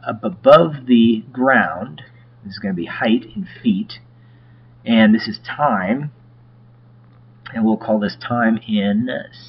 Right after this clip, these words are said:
seconds. I believe it is. Let's go ahead and write that in there, seconds. And let's,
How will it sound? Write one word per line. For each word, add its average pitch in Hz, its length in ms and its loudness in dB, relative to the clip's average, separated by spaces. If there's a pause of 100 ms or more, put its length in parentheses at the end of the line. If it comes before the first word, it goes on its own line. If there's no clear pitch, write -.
(200)
seconds. - 920 -6 (580)
I - 160 -20
believe 80 240 -16
it 71 100 -16
is. - 540 -10
Let's - 200 -20
go - 160 -18
ahead 90 140 -14
and 175 80 -8
write - 180 -6
that 87 180 -4
in 85 100 -4
there, - 180 -4
seconds. - 640 -12 (840)
And 117 520 4
let's, - 420 -6